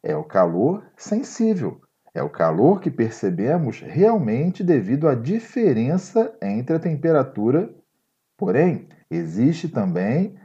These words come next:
a possibilidade de verificarmos o calor latente. Essa forma de calor só pode ser verificada se houver mudança de estado físico do corpo.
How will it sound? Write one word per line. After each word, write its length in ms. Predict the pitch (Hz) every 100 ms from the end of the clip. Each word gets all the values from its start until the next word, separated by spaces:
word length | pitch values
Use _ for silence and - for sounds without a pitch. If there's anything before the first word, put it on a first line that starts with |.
| _
a 120 | 147
possibilidade 1120 | - 143 208 - 175 156 143 107 113 143 160
de 100 | 147
verificarmos 1040 | 135 127 117 101 - 101 120 156 175 - - _ -
o 100 | 151
calor 680 | - 87 85 95 160 185 -
latente. 960 | - 131 196 - - 107 104 - - _ _ _ -
Essa 400 | 117 226 226 151
forma 400 | - 92 87 90
de 100 | 101
calor 520 | 120 110 123 190 - - _
só 180 | - -
pode 540 | - - 165 190 180
ser 420 | 156 - 90 87 -
verificada 960 | 143 104 90 92 - - 143 160 190 226 - _
se 180 | - -
houver 640 | 214 180 139 139 156 175 - _ -
mudança 800 | 120 117 92 110 131 151 - 160
de 300 | 127 135 -
estado 720 | 190 233 - - 120 127 147
físico 920 | 139 - 117 117 127 139 160 196 208 _ _ -
do 140 | 202
corpo. 540 | - 190 202 - -